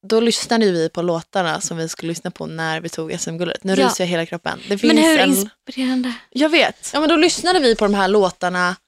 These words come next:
Speaker 1: Visualiser-, det var jätte-, jättemycket sånt. Visualisering när du sätter det avgörande målet.
Speaker 2: Är inte
Speaker 1: Och
Speaker 2: det
Speaker 1: grejen är
Speaker 2: sjukt?
Speaker 1: den, det här är så jävla intressant. När du har börjat visualisera i det här, lägga tankar på det här extremt mycket varje dag. När du sitter och vi säger att, eh,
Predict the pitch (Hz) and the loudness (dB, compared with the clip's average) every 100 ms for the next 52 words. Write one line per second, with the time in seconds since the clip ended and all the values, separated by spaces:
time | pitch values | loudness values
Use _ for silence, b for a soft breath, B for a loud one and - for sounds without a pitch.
0 | _ _ _ _ 240 285 - 269 - 247 | _ _ _ _ -2 0 0 -2 0 2
1 | 226 214 226 240 240 302 - 202 190 208 | 2 0 0 0 0 -2 -2 -4 0 0
2 | 214 302 - 165 - 226 240 254 240 226 | 2 0 0 -2 -4 -2 -2 0 0 2
3 | 226 240 214 196 185 - - - 202 - | 2 2 2 2 0 -4 -10 -6 -6 -2
4 | 185 175 180 202 180 175 170 165 180 180 | 0 2 2 2 2 2 0 0 -2 -2
5 | 170 220 - - - B B 262 247 277 | 0 2 0 -4 -12 B B 2 4 4
6 | 277 285 247 220 208 269 b b _ 220 | 4 2 4 4 2 0 b b _ -2
7 | 247 262 196 202 - 214 190 185 185 190 | 2 2 2 0 0 2 2 2 -2 -2
8 | 202 226 - - - _ _ 220 220 269 | 0 0 -2 -6 -10 _ _ 0 2 2
9 | 302 262 233 202 208 214 208 254 254 226 | 2 2 2 0 -2 -2 -2 0 2 2
10 | 196 170 170 - 226 214 247 247 254 208 | 2 2 0 0 -2 0 0 0 0 2
11 | 247 226 226 190 170 - - - 196 180 | 0 2 0 2 0 -2 -6 -2 -2 -2
12 | 196 190 180 180 220 202 208 b b 220 | -4 -2 0 0 2 0 -2 b b -2
13 | 226 214 - - 302 _ 262 254 - - | -2 -2 -6 -8 -8 _ 0 0 0 -6
14 | - 226 214 202 185 - _ 202 196 | -6 -4 0 0 0 -8 _ -2 0